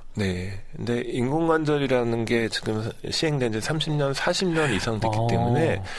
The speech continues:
Speaker 1: 일단 기술은 사실은 어느 정도 이렇게 평준화됐다고
Speaker 2: 어.
Speaker 1: 볼 수 있겠습니다. 사실 회사마다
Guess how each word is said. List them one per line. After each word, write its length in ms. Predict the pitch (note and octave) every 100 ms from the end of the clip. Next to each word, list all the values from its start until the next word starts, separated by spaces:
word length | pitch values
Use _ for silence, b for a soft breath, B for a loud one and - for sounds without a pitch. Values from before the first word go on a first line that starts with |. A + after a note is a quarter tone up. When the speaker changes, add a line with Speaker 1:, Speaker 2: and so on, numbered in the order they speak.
| B B
Speaker 1:
일단 160 | - A2+
기술은 600 | A2 A2+ D3+ D3 C#3+ C#3
사실은 480 | C3 E3 C#3+ C#3+ B2+
어느 220 | F#2+ A2+
정도 720 | C3 A#2+ G2 F2 F2+ G#2+ F#2 -
이렇게 420 | F2 - G#2 F#2+ F#2
평준화됐다고 760 | F#3+ F#3+ F3 D#3 A2+ D#2+ - A2+
Speaker 2:
어. 480 | A2 G#2 G#2 F#2+ - G2 G2
Speaker 1:
볼 140 | - G2
수 140 | -
있겠습니다. 640 | D#2 D#2 - E2+ - D2+ - B B B B
사실 400 | - C#3+ D3 C3+
회사마다 840 | F3+ F#3+ F3+ E3+ C#3+ C3 B2+ -